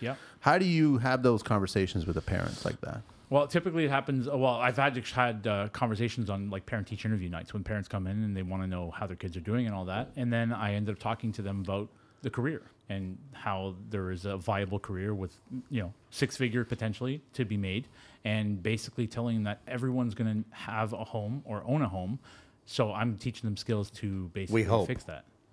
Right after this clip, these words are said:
Speaker 1: Well, you hope, right? Yeah, with,
Speaker 3: Yeah.
Speaker 1: with the
Speaker 2: Well,
Speaker 1: market, with the
Speaker 2: <laughs>
Speaker 1: market nowadays, forget it. Who
Speaker 2: good,
Speaker 1: knows, right?
Speaker 2: good point. Yeah.
Speaker 1: Um, but educating the parents is probably key, and that's, that's where I'm finding a little bit of difficulty at first. And wa-,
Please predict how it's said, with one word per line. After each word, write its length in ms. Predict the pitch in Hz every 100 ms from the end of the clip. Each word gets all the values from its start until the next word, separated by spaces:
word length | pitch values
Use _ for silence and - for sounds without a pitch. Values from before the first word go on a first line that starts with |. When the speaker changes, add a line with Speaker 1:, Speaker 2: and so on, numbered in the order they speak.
| _
Speaker 1:
Well, 240 | 226 131 98
you 100 | 107
hope, 240 | 139 101
right? 160 | 95 110
Yeah, 180 | 117 87
with, 120 | 90
Speaker 3:
Yeah. 120 | 101
Speaker 1:
with 120 | 113
the 60 | 110
Speaker 2:
Well, 100 | 107
Speaker 1:
market, 280 | 117 104 -
with 120 | 143
the 60 | 160
Speaker 2:
<laughs> 80 |
Speaker 1:
market 200 | 160 156
nowadays, 380 | 131 139 110 104
forget 260 | 104 107 101
it. 60 |
Who 100 | 95
Speaker 2:
good, 80 | 107
Speaker 1:
knows, 200 | 104 95
right? 120 | 92 110
Speaker 2:
good 180 | 80 -
point. 280 | 85 90 - - -
Yeah. 300 | 92 107 101
Speaker 1:
Um, 180 | 95 98 - 123
but 220 | 135 123 -
educating 420 | 139 147 170 175 143
the 80 | 117
parents 320 | 120 110 101
is 60 |
probably 240 | - 101 92
key, 240 | - 85 - -
and 100 | 117
that's, 260 | 120 - -
that's 220 | 120 -
where 140 | 123
I'm 300 | 90 110 113
finding 460 | 110 117 107 101 101
a 100 | 95
little 340 | 110 117 139 151
bit 100 | 135
of 80 |
difficulty 480 | 117 110 - 113 113
at 80 | 87
first. 340 | - 131 -
And 200 | 104 107 - 127
wa-, 140 | 107